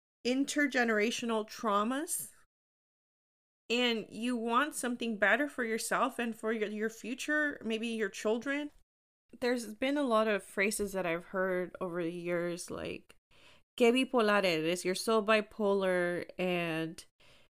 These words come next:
"Oh, pa' qué estás triste, ponte a limpiar. Why are you sad? Just clean." And that's something that you hear in our community so much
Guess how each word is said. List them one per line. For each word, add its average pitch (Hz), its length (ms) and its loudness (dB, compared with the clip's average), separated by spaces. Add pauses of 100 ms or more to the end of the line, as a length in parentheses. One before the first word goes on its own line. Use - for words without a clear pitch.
(260)
"Oh, 262 220 6
pa' - 160 0
qué 233 140 -2
estás 226 340 -2
triste, 208 460 -2
ponte 196 240 2
a 208 80 2
limpiar. 190 680 -2
Why 190 300 4
are 226 40 6
you 254 140 2
sad? 170 440 -2
Just 208 260 -2
clean." 165 540 -2
And 226 400 -2 (420)
that's 247 240 2
something 277 380 2
that 311 160 2
you 233 160 2
hear 233 300 0
in 220 180 0
our 196 100 2
community 202 460 -2
so 190 400 -2
much 180 560 -4